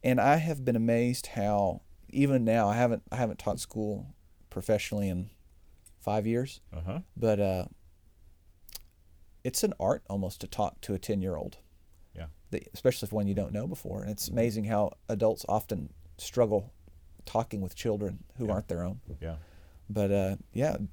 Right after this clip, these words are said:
Speaker 1: part of dignity is to bow with the elderly and crawl with
Speaker 2: Crawl
Speaker 1: the
Speaker 2: with
Speaker 1: kids.
Speaker 2: children.
Speaker 1: So.
Speaker 2: And you see that at church. Now, one of my anecdotes, not in this at all, but Clovis Cook, uh, used to come to Lee Summit there in Missouri,
Speaker 1: Mm-hmm.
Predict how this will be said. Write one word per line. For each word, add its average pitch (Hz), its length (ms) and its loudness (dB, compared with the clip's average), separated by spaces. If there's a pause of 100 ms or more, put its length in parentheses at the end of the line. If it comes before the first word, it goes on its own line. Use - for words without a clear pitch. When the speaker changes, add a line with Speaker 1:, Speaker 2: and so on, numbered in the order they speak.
Speaker 1:
part 110 180 2
of 98 140 -4
dignity 107 380 2
is 98 100 -4
to - 160 -4
bow 101 300 2
with 110 120 -6
the 104 100 -2
elderly 120 380 -2
and 117 220 -10 (280)
crawl 110 300 4
with 117 120 -2
Speaker 2:
Crawl 85 100 -2
Speaker 1:
the 85 60 -2
Speaker 2:
with 147 160 4
Speaker 1:
kids. - 60 -8
Speaker 2:
children. 82 300 -8 (720)
Speaker 1:
So. - 140 -4
Speaker 2:
And 120 280 2
you 117 160 -2
see 135 220 -2
that 104 180 2
at 87 140 -4
church. - 560 -6
Now, 78 320 -6 (180)
one 98 260 -4
of 95 60 2
my 101 240 2
anecdotes, 92 800 -2
not 92 200 0
in 82 140 -2
this 98 240 -4
at 82 80 -6
all, 80 240 -2
but 76 200 -12 (320)
Clovis 131 400 0
Cook, - 520 -4 (840)
uh, 85 440 -4 (600)
used 110 320 -6
to - 60 -12
come 104 360 -4
to - 100 -8
Lee 95 240 -2
Summit 92 480 -2
there 85 160 -2
in 80 80 -6
Missouri, 82 520 -4
Speaker 1:
Mm-hmm. 113 260 0